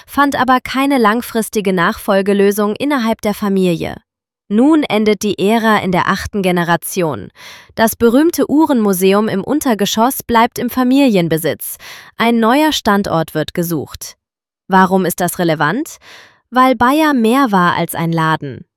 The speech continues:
Es war eines der wenigen Schweizer Geschäfte, die Rolex und Patek Philippe gleichzeitig führten. René Bayer hatte dem Onlinehandel die Stirn geboten,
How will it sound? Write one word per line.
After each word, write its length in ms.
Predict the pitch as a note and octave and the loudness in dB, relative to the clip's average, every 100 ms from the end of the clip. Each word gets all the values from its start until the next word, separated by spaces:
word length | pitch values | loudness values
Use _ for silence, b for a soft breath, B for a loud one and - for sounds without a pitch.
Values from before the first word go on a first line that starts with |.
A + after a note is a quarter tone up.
| _ | _
Es 180 | A#3 - | -6 0
war 180 | B3 - | 0 2
eines 280 | B3+ C4 - | 0 0 0
der 200 | G#3+ G3 | 2 2
wenigen 380 | B3+ C4+ A3+ | 2 2 0
Schweizer 500 | G#3+ - F#3 F#3+ G3+ | -4 0 0 0 -2
Geschäfte, 600 | F3+ E3+ F#3+ G3 - G#3+ G#3+ B B - | -2 -2 -2 -2 0 0 0 B B 0
die 100 | A#3+ | 2
Rolex 640 | G#3+ C4+ D#4+ D4 C#4+ - | 4 4 4 2 0 -6
und 260 | - G3 - | -6 -6 -4
Patek 420 | G3 F#3 G3 F3+ | -6 -2 -4 -4
Philippe 400 | - G#3 G#3+ - | -4 0 0 -2
gleichzeitig 720 | B3+ C4 C4+ - F3 D#3 E3 - | 0 0 0 -2 -2 -2 -6 -6
führten. 560 | F#3 D3 - C3 G3+ - _ _ _ - | -4 -4 -6 -12 -12 -20 _ _ _ -4
René 360 | G3 F#3+ F3+ | 0 2 2
Bayer 420 | E3+ E3+ A#3 A#3+ G#3+ | 2 2 4 2 0
hatte 200 | - G#3 | -2 0
dem 160 | G3+ | 0
Onlinehandel 800 | - B3+ C#4 G#3+ G#3 G#3+ A3 A3 | 0 0 2 0 0 -2 0 0
die 120 | A3+ | 0
Stirn 360 | - C#4+ D#4 B3+ | -2 0 2 2
geboten, 580 | F#3 E3+ D3 - C3+ | 0 0 -2 -4 -12